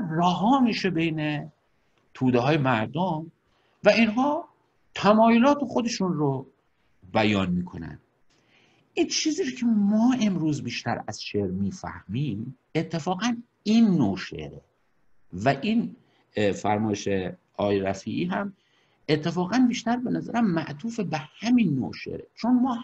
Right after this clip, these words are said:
هنوز که هنوزه وقتی که شعر، اه، به شعر نگاه می‌کنیم، در واقع به انجمنگرایی فکر می‌کنیم که نتیجهٔ همین رویداد بود که بعداً به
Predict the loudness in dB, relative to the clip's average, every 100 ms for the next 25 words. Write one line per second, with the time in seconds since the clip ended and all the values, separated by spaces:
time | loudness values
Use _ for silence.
0 | -8 -4 -2 0 0 0 -4 -8 -6 -2
1 | -2 -2 -4 -4 -6 -14 _ _ _ _
2 | _ _ _ -6 -6 -4 -8 -6 -6 -6
3 | -6 -2 0 0 -2 -8 _ _ -2 -2
4 | -2 -4 -8 -12 -6 -4 0 2 2 2
5 | 2 0 -2 -4 -4 -2 -4 -6 -4 -2
6 | -2 -4 -6 -6 -6 -8 _ _ _ _
7 | -8 -6 -6 -4 0 2 2 0 0 0
8 | 0 0 -2 -2 -2 -2 -4 -6 -8 _
9 | _ _ -14 -2 -2 -2 -6 -8 -10 -12
10 | -14 -6 0 2 2 0 -4 -10 -8 -6
11 | -4 0 0 -2 -6 -10 _ _ _ _
12 | -10 -4 0 0 0 0 0 0 -2 -4
13 | -4 -6 -6 -6 -4 -4 -4 -6 -6